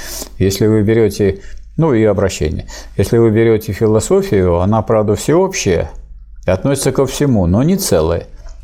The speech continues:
А вот научный социализм — это собирание всего, вот этих, всех этих моментов в единое, живое, развивающееся целое. То есть это учение, а, а, это о становлении социализма,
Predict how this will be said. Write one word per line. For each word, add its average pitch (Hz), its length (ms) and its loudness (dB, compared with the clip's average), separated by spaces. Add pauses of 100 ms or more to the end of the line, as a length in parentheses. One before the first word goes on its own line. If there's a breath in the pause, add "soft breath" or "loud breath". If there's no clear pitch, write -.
(100)
А 92 80 0
вот 90 160 0
научный 101 420 0
социализм — 127 520 0
это 104 160 0
собирание 98 640 2
всего, 107 580 2
вот 98 200 0
этих, 87 260 -2
всех - 260 0
этих - 300 -2
моментов 120 540 2
в - 40 -4
единое, 117 400 2
живое, 120 460 2
развивающееся 127 760 2
целое. 85 400 0
То 95 100 0
есть 98 120 0
это 107 200 2
учение, 156 520 0 (500 loud breath)
а, 107 800 2
а, 120 300 -4 (100)
это 110 300 0
о 110 40 0
становлении 107 640 2
социализма, 185 800 0